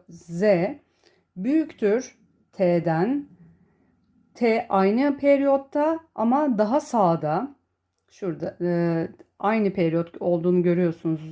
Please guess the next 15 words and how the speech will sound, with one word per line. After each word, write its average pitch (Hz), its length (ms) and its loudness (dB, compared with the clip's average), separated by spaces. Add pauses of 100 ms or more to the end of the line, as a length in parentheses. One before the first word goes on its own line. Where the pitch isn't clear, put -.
yukarıda. 160 680 -4 (760)
E, 170 340 -2
şöyle 170 520 -4
işaret 170 460 -6
ediyorum. 156 680 -6 (1000)
Sonra, 269 720 0 (380)
şimdi 202 220 -6
dördüncü 269 400 2
periyot 311 400 2
bitti. 214 540 -4 (280)
Sıralamada 285 720 2
Y 294 540 2
ve 330 100 6
M 302 380 4
var. 220 280 0